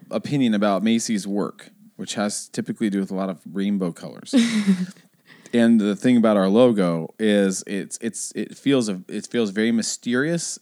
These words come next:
Speaker 1: and also, um, whimsical even probably
Speaker 2: Wow.
Speaker 1: a little.
Speaker 2: Wow, whimsical. <laughs>
Speaker 1: Yeah, but, uh,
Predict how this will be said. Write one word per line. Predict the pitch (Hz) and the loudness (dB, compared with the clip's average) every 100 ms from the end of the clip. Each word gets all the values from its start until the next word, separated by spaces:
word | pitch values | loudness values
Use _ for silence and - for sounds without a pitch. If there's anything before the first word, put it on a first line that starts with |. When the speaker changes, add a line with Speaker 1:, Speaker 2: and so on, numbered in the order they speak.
| _ | _
Speaker 1:
and | 110 101 - | -4 -4 -4
also, | 110 117 120 123 113 107 101 - - | 0 0 0 0 2 0 -2 -6 -6
um, | 95 90 87 87 - _ _ _ _ | -2 -2 -2 -4 -8 _ _ _ _
whimsical | 104 123 147 202 196 95 85 | -4 -2 -2 -4 -6 -6 -8
even | 82 76 | -8 -10
probably | - 95 190 | -10 -6 -2
Speaker 2:
Wow. | 190 180 | -2 -2
Speaker 1:
a | 87 | -2
little. | 117 151 | -2 -2
Speaker 2:
Wow, | 185 170 170 | -6 -10 -10
whimsical. | 170 190 185 208 196 190 | -12 -10 -8 -4 -2 2
<laughs> | 285 | 2
Speaker 1:
Yeah, | 139 156 262 233 - | 6 6 6 4 -2
but, | 180 143 131 | 2 4 6
uh, | 131 123 120 | 6 6 4